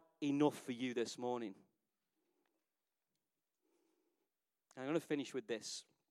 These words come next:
which I think, when I've looked at this, I said earlier, can we live a Jesus-centered life? I think this is the most profound thing that we can come to realize, that what we need in our lives to actually live a,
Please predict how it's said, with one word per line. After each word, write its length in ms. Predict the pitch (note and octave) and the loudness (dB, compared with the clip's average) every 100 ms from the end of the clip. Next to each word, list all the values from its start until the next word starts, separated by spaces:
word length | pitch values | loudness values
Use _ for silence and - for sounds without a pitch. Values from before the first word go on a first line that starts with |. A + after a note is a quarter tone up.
| _ _ _ _ _ _ _ _ _ - - _ | _ _ _ _ _ _ _ _ _ -20 -20 _
which 160 | B2 A2 | -12 -2
I 160 | D3 D3+ | 0 0
think, 260 | C#3 C3 | -2 -4
when 120 | B2+ | 0
I've 100 | B2 | 0
looked 240 | C3 E3+ - | 0 -2 -2
at 60 | |
this, 360 | - D3+ - - _ - - - | 0 0 -2 -8 _ -20 -20 -12
I 80 | B2 | -2
said 200 | D#3 D3 | 2 4
earlier, 280 | D3+ C#3 | 4 4
can 240 | B2 D#3+ D3+ | 2 0 0
we 80 | D3 | 2
live 160 | C#3 | 2
a 60 | C3+ | 0
Jesus-centered 680 | C3+ B2+ C3+ C#3+ B2+ A#2 B2 | -4 -4 -4 -4 -4 -6 -4
life? 360 | A#2+ G#2+ - - - - - | -2 -2 -8 -20 -20 -20 -6
I 60 | - | -4
think 260 | - D3 D3+ | 0 0 0
this 180 | D#3+ | 0
is 120 | E3 D3 | -2 -4
the 100 | D3 | 0
most 260 | C#3+ C3+ | 0 0
profound 540 | - C3 D#3 D3+ D3+ - | -4 -4 2 2 2 0
thing 280 | D#3+ D3 | -2 -2
that 120 | C3 B2+ | -4 -6
we 80 | |
can 160 | A#2+ B2 | -8 -8
come 220 | - C#3 | -6 -4
to 120 | - | -6
realize, 720 | B2+ C#3 B2+ B2 A2+ A2 - - _ _ _ _ _ _ _ _ _ _ _ _ _ _ _ _ - | -4 -4 -2 -2 -4 -6 -10 -16 _ _ _ _ _ _ _ _ _ _ _ _ _ _ _ _ 0
that 140 | D3 | 2
what 180 | D#3 D#3+ | 4 2
we 80 | D3 | 2
need 240 | D#3 E3+ | 0 2
in 80 | D#3+ | 2
our 120 | D3 | 0
lives 300 | D3 D3 C#3 - | 2 2 2 -2
to 100 | C#3+ | -2
actually 360 | D3+ D#3 D3+ C3+ | -2 -2 -4 -2
live 180 | D#3 | 0
a, 80 | C#3+ | 0